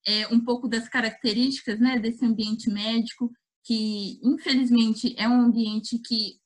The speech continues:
agora tá começando a discutir essa questão do racismo, essa questão,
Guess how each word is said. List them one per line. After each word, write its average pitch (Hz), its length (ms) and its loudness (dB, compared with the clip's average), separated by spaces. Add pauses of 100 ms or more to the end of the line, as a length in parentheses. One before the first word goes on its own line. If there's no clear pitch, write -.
agora 247 640 0
tá 247 140 -4
começando 233 420 2
a 226 60 2
discutir 226 440 -4
essa 220 220 -4
questão 220 420 -6
do 202 100 -10
racismo, 233 840 0 (340)
essa 196 220 -8
questão, 208 680 -6